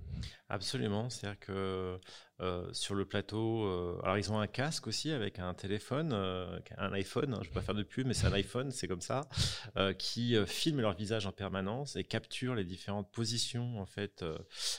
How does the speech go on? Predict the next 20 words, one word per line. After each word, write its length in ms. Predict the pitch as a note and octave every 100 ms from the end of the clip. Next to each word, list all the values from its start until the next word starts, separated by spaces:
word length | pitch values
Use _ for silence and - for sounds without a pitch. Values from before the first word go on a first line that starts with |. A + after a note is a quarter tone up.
| -
euh, 180 | F2 F2
des 320 | E2+ E2+ D#2+
yeux, 540 | G#2+ A#2 A2+ A2+ A2+ G#2+
euh, 220 | F2+ D#2+
et 120 | F2
des 60 | E2
différentes 320 | E2 G2+ F2+
parties 180 | F2 F2+
du 100 | E2+
visage. 460 | F2 G#2 C3+ C#3
C'est 60 | G2
retransmis 540 | G#2 A2+ A#2+ - B2
en 120 | G#2+
temps 200 | F#2+ A2
réel 400 | A2 A2 A2 A2+
à 100 | F#2+
travers 260 | F2 F#2 G2
le 140 | F#2+
réseau 320 | F2 G2+ G2 A2+
Wi-Fi, 500 | G#2 G#2 - A2